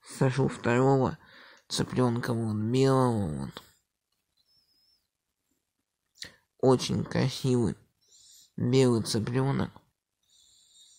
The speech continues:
М, мягенькие все. Ну, лучше их не тискать.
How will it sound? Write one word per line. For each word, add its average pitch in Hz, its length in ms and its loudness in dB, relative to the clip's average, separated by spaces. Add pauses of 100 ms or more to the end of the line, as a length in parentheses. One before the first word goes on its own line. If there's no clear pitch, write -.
(320)
М, - 320 -14 (600)
мягенькие 113 880 0
все. - 340 -12 (640)
Ну, 139 380 2
лучше 131 400 0
их 127 160 -4
не 135 160 -2
тискать. - 600 -4